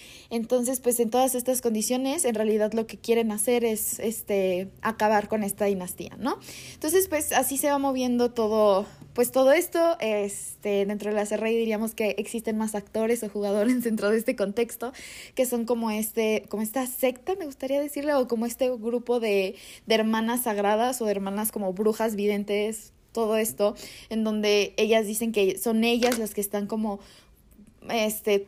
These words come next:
formando, transformando las dinastías para tener a esta como elegida, pero que el personaje de Rebecca Ferguson, que es la mamá de Paul,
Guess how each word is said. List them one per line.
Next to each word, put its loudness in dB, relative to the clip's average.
formando, 4
transformando -2
las 0
dinastías -2
para -2
tener -2
a 0
esta -4
como -6
elegida, 2
pero 6
que -2
el -2
personaje -4
de -2
Rebecca 0
Ferguson, -2
que -2
es -4
la 2
mamá -2
de 6
Paul, 6